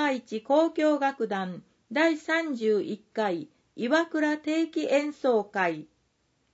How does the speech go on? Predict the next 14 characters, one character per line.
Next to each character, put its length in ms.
時、 520
七 280
月 320
十 260
三 320
日 460
日 380
曜、 360
午 180
後 160
二 220
時 300
開 360
演。 380